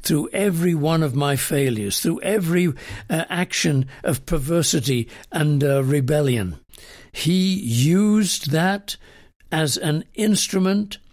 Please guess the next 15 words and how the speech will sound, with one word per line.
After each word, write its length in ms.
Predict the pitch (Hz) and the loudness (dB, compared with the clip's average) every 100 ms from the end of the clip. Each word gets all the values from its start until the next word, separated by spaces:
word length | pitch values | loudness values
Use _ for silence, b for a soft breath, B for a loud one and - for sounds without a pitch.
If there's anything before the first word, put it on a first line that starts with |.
| - B | -20 B
by 360 | 165 131 156 160 | -2 0 2 2
which 580 | 139 170 196 - - b b b b _ | 2 2 0 -4 -6 b b b b _
I 180 | 139 139 | -2 -2
found 680 | 135 170 175 175 180 156 - | -2 0 2 2 2 0 -2
Jesus 440 | 117 151 160 147 - | 0 2 2 0 -2
Christ. 600 | 147 123 95 - - - B B - | -2 -2 -4 -6 -8 -10 B B -4
In 200 | 160 139 | -2 -2
fact, 420 | - 170 156 - | -2 -2 -2 -4
the 100 | 170 | -6
crucifixion 840 | - - 208 - 139 180 - 180 | -4 -2 0 0 -2 -2 -2 0
of 140 | 151 - | 0 -2
Christ 400 | 170 156 135 - | -2 0 0 0
was 200 | 143 147 | 0 0
really 260 | 190 190 | 0 0
mine, 580 | 175 180 208 202 131 90 | 0 0 0 0 -2 -4